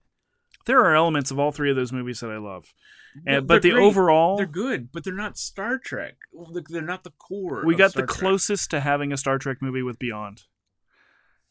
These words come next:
Speaker 1: And unfortunately, it still came back to the same plot point we had in the first two movies, which is the Enterprise, or the, the Federation's bad.
Speaker 2: Yeah.
Speaker 1: I, I'm tired of us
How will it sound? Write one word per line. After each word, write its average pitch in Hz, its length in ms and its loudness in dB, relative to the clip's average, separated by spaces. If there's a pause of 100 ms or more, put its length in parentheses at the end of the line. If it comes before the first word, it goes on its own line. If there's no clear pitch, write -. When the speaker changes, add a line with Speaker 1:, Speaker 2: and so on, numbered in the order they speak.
(140)
Speaker 1:
And 139 300 -2
unfortunately, 160 720 0
it 131 120 -2
still 156 280 -2
came 147 200 -4
back 139 200 -2
to 139 80 -10
the 135 100 -8
same 139 600 -4 (480)
plot 139 320 -2
point 135 280 -6
we 131 160 -6
had 127 460 -6
in 123 140 -12
the 120 80 -8
first - 400 -8
two 131 120 -6
movies, 123 300 -6
which 127 200 -10
is 120 200 -8
the 120 120 -10
Enterprise, 117 500 -10
or 123 280 -6
the, 117 200 -8 (220)
the 143 60 -6
Federation's 127 520 -2
bad. 104 360 -8 (1120)
Speaker 2:
Yeah. 131 180 -8 (320)
Speaker 1:
I, 113 80 -14 (120)
I'm 160 180 -8
tired 160 360 2
of 135 80 -2
us 131 360 -2